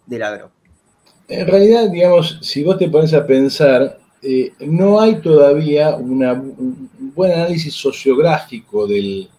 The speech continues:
Speaker 2: del agro pampeano en el largo plazo. Es decir, hay muchos estudios particulares, muchas, sobre todo de la mano de este, de esa historiografía, eh, si vos querés,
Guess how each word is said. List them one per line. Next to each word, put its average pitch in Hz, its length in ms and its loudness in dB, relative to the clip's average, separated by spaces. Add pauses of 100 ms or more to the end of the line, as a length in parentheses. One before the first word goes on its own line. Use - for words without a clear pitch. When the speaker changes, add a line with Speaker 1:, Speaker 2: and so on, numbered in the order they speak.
(300)
Speaker 2:
del 113 240 -2
agro 123 220 2
pampeano 131 720 0 (100)
en 110 160 -6
el 107 140 -2
largo 110 360 2
plazo. 98 460 -10
Es 127 80 -4
decir, 139 400 -6 (300)
hay 165 120 -2
muchos 190 320 0
estudios 156 440 -4
particulares, 123 1200 -2 (540)
muchas, 156 600 -2 (200)
sobre 135 240 2
todo 190 440 2 (160)
de 117 120 -8
la 120 100 -2
mano 147 220 0
de 127 100 0
este, - 240 -6
de 123 140 2
esa 139 140 0
historiografía, 110 1160 -2 (1200)
eh, 101 720 -4
si - 160 -14
vos 113 220 -4
querés, 120 420 -4